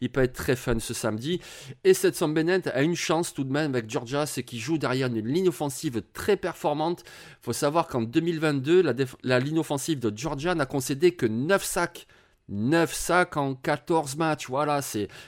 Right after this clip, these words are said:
extraordinaire, c'est une superbe ligne offensive, avec notamment un très bon tackle gauche qui pourrait, lui, bien se retrouver au premier tour de la prochaine draft. Il s'appelle Broderick Jones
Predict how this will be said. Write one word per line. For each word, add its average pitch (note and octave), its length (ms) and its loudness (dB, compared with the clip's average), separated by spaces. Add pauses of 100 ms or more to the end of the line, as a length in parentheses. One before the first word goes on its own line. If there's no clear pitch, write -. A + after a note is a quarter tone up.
extraordinaire, D#3 880 0
c'est G#2+ 200 -4
une G#2+ 140 -4
superbe D#3 760 -4
ligne D#3+ 400 2
offensive, D3+ 500 0 (320)
avec G2+ 320 -4
notamment F#3 720 2
un A3 400 -2
très G#3+ 260 2
bon G3+ 220 0
tackle F#3+ 400 2
gauche F#3 260 2
qui C#3 120 -6
pourrait, B2+ 360 0
lui, F#3 420 -4
bien D3+ 240 0
se D#3+ 140 -4
retrouver C3+ 400 0
au A2+ 100 4
premier F3 440 2
tour D#3 240 -2
de A#2 80 -2
la G#2 100 -2
prochaine C#3+ 360 -4
draft. C#3 320 -4 (380)
Il B2 80 -6
s'appelle A2 440 0
Broderick D3+ 720 0
Jones D#3+ 300 2